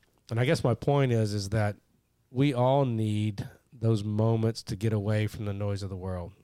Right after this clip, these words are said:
I mean, I, I don't know if you noticed how noisy it is right now. Um, if you're off social media, to be honest, I mean, it's a quiet place. You actually get away from that if you don't turn on the T V and watch the news and,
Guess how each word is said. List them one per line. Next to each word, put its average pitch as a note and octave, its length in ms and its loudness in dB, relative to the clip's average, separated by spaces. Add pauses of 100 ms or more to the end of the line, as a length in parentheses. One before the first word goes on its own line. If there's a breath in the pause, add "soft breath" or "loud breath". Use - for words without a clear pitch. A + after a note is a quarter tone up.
(160)
I G#2+ 60 -10
mean, G2+ 180 -4
I, G2 460 -12
I - 20 0
don't A#2+ 140 0
know A2+ 80 2
if A2 140 -4
you A2+ 60 -2
noticed A2 320 0
how A2 100 0
noisy G#2+ 560 0
it G2+ 80 -4
is A2+ 240 0
right A#2+ 160 -2
now. A#2+ 400 -2 (160)
Um, G2+ 400 -4
if A2+ 160 -6
you're D#3+ 100 2
off D#3+ 100 0
social D3+ 300 0
media, B2 600 -2
to B2 100 -6
be A2+ 120 -2
honest, C#3+ 380 -2
I - 20 -2
mean, G#2 200 -4
it's D3 160 -4
a F3+ 60 -4
quiet A2+ 420 -4
place. C3+ 540 -6 (200)
You A2+ 140 -4
actually B2 320 -4
get A2 120 -4
away A2 220 -2
from B2 180 -8
that G2 200 -6
if G#2 160 -10
you A#2 80 -4
don't A#2 200 0
turn A#2 140 -2
on A2 100 0
the G#2+ 80 -2
T A2+ 220 -2
V G#2 180 -4
and G#2 120 -6
watch G#2 260 -6
the - 100 -12
news G2+ 460 -6
and, F#2 260 -12